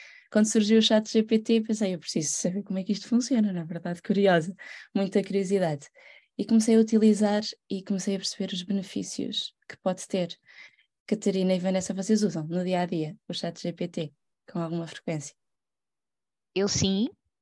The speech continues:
Speaker 2: Eu, eu percebi o potencial do chat G P T contigo, Sofia, <laughs> na sessão em que tu falavas, ah, sobre o uso da ferramenta.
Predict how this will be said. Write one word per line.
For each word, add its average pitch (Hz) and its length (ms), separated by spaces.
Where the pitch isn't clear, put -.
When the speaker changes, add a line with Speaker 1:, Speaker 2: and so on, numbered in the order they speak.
Speaker 2:
Eu, 220 180
eu 226 400
percebi 208 720
o - 60
potencial 196 680
do 190 100
chat 185 280
G 185 80
P 185 120
T 175 120
contigo, 185 500
Sofia, 226 460
<laughs> 190 520
na 190 180
sessão 180 380
em 175 60
que - 80
tu 185 120
falavas, 170 760
ah, 165 180
sobre 175 300
o 175 60
uso 175 180
da 170 100
ferramenta. 160 800